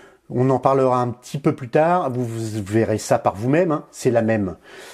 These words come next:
C'est exactement la même. Bon, des dessins d'icônes différents, peut-être une application ou deux installées chez Verny qu'il n'y a pas chez Ulefone. Mais la différence ne se fait pas au niveau de la rom, très clairement, vous le voyez. Pourquoi un tel écart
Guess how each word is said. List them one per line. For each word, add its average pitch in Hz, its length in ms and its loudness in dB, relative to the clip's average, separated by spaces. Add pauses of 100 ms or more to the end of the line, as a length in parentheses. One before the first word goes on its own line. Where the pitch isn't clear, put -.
(100)
C'est - 240 -2
exactement 135 520 2
la 120 140 2
même. 123 460 2
Bon, 101 320 -2
des 120 160 2
dessins 135 300 0
d'icônes 127 400 0
différents, 139 560 0
peut-être 135 320 -2
une 135 100 0
application 135 520 -2
ou 156 180 2
deux 185 260 2
installées 139 460 0
chez - 180 -2
Verny 131 380 2
qu'il 117 160 -4
n'y 117 140 2
a 113 60 2
pas 120 220 2
chez 120 380 -2
Ulefone. 135 640 2 (720)
Mais 123 260 2 (220)
la 139 100 4
différence 151 460 2
ne 139 60 2
se - 100 -6
fait 135 100 2
pas 147 120 2
au 147 40 2
niveau 135 220 4
de 127 40 2
la 127 100 6
rom, 147 260 2
très - 180 -2
clairement, 131 400 2
vous 131 160 0
le 135 80 2
voyez. 117 400 2 (380)
Pourquoi 208 640 2
un 143 80 2
tel 143 560 2
écart 147 880 0